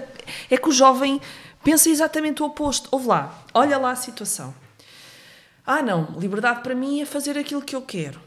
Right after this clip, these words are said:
Tá, então eu, eu tô, tô-me a sentir, eh,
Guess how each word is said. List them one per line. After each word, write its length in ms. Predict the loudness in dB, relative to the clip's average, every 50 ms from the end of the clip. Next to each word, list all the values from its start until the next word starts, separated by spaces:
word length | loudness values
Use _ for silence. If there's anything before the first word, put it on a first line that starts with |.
| _ _ _ _ _ _ _ _ _ _ _
Tá, 340 | -8 -6 -6 -6 -8 -10 -10 -8
então 460 | -8 -6 -6 -4 -4 -4 -4 -6 -6 -6
eu, 1000 | -6 -6 -4 -4 -6 -6 -8 -8 -8 -8 -8 -8 -8 -6 -6 -6 -6 -6 -6 -6 -6 -8 -8 -8 -10 -12 -14 -14 -18 _ _ _ _ _ _ -10 -10 -10 -12 _
eu 100 | -10 -8
tô, 1160 | -8 -8 -8 -6 -6 -4 -4 -4 -4 -6 -6 -8 -8 -8 -10 -10 -10 -12 -12 -12 -14 -14 -16 -16 -12
tô-me 140 | -10 -10 -10
a 20 |
sentir, 440 | -8 -10 -12 -12 -12 -10 -10 -8 -8
eh, 800 | -8 -8 -8 -8 -8 -6 -6 -6 -6 -8 -8 -10 -10 -12 -14